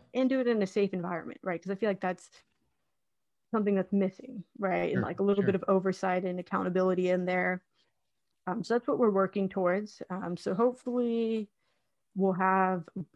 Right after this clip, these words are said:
Speaker 1: product. Um, we're still finalizing the agreement, so I don't wanna, like, you know,
Speaker 2: Yeah.
Speaker 1: jinx anything here.
Speaker 2: Right.
Speaker 1: Um,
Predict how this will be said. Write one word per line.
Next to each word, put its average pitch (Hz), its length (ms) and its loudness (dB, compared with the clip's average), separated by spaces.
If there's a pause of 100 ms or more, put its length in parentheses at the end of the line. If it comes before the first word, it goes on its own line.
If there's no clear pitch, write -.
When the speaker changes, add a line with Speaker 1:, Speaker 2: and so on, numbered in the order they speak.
Speaker 1:
product. 220 600 0 (680)
Um, 175 200 0
we're 196 100 6
still 226 360 6
finalizing 202 640 6
the 196 80 4
agreement, 196 280 4
so 196 80 6
I 196 40 8
don't 190 100 6
wanna, 175 160 4
like, 156 160 0 (800)
you 208 100 2
know, 165 280 2 (400)
Speaker 2:
Yeah. 127 160 10
Speaker 1:
jinx 202 200 6
anything 185 380 2
here. 170 420 2
Speaker 2:
Right. 196 140 4
Speaker 1:
Um, 170 500 -2